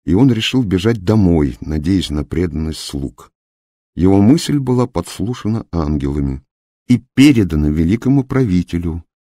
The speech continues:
который не мог больше терпеть такой наглости, и приказал направить на дерзкого толпу врагов. Как только шах добрался до своего поместья, его окружили сотни врагов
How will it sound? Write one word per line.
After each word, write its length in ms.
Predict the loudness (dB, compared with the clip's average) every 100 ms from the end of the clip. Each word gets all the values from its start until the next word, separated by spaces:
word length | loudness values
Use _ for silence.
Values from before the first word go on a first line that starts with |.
| _ -10
который 440 | -8 0 2 4
не 160 | 4 4
мог 360 | 4 4 2 0
больше 360 | -2 -2 -6
терпеть 420 | -6 -6 -4 -6
такой 260 | -8 -8 -6
наглости, 680 | -6 -8 -12 -14 -18 -18 -20 _ _ _ -4
и 60 | -2
приказал 480 | 2 2 2 4 4
направить 500 | 4 2 2 2 2
на 120 | 0
дерзкого 540 | 2 0 0 -6 -6
толпу 420 | -2 -4 -4 -4 -4
врагов. 600 | -4 -6 -8 -10 -20 _ _ _ _ _ _
Как 220 | -4 -4
только 580 | 0 2 2 2 -4 -6
шах 360 | -4 -2 -2 -2
добрался 600 | -6 -4 -4 -4 -6 -10
до 100 | -12
своего 340 | -8 -6 -6
поместья, 640 | -6 -2 -2 -2 -6 -8 -8 _ _ -2
его 180 | 4 4
окружили 440 | 4 0 2 2
сотни 440 | 0 4 4 4 2
врагов 520 | 2 -2 -4 -6